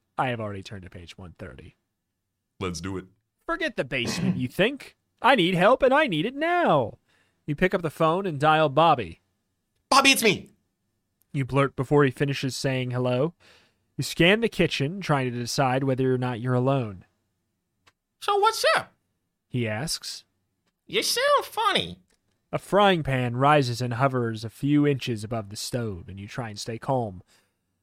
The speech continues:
Speaker 1: But you can't.
Speaker 2: "Uh, get over here right away!"
Speaker 1: You scream into the phone.
Speaker 2: "What's wrong?"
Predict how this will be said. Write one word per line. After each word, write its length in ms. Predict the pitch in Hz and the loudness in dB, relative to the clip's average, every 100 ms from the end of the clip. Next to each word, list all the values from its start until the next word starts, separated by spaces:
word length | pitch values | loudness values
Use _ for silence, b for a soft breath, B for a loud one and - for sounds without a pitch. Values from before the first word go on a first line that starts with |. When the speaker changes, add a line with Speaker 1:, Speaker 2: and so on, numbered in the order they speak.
| _ | _
Speaker 1:
But 160 | - 220 | 2 4
you 80 | 190 | 2
can't. 500 | - 139 85 - - _ _ _ _ _ _ - - | 0 -2 -4 -14 -20 _ _ _ _ _ _ -8 2
Speaker 2:
"Uh, 120 | 302 302 | 4 6
get 160 | 370 | 8
over 240 | 403 415 349 | 10 8 8
here 140 | 339 | 6
right 200 | 285 359 | 8 8
away!" 460 | 415 381 370 247 220 _ - | 8 8 6 4 -8 _ -6
Speaker 1:
You 100 | 151 | -6
scream 320 | - 151 127 | 0 0 0
into 120 | 120 | -4
the 60 | 120 | -4
phone. 440 | 139 135 139 190 - _ _ _ _ _ _ - | -2 0 0 -4 -12 _ _ _ _ _ _ -4
Speaker 2:
"What's 180 | - - | -2 2
wrong?" 440 | 415 466 92 95 | 2 2 0 -12